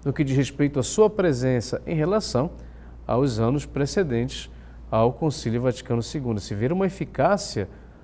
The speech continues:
ah, na evangelização, ah, do, daqueles anos do Concílio Vaticano segundo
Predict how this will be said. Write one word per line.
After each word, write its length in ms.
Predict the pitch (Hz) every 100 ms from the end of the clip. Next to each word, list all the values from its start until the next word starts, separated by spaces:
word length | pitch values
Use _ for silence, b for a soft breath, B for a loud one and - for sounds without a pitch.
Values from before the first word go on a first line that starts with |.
| B -
ah, 1400 | - 113 113 110 107 107 107 107 107 104 - - - -
na 560 | 113 113 127 131 120 - - -
evangelização, 1120 | 120 110 117 117 113 110 107 - 135 165 202 B B B B -
ah, 480 | 110 117 113 113 113 - -
do, 480 | 131 120 123 131 135
daqueles 540 | 127 - 202 175 143
anos 400 | 147 135 107 - - - - - - -
do 100 | 135
Concílio 420 | 147 127 165 151
Vaticano 320 | 139 123 143
segundo 520 | 127 131 117 120 98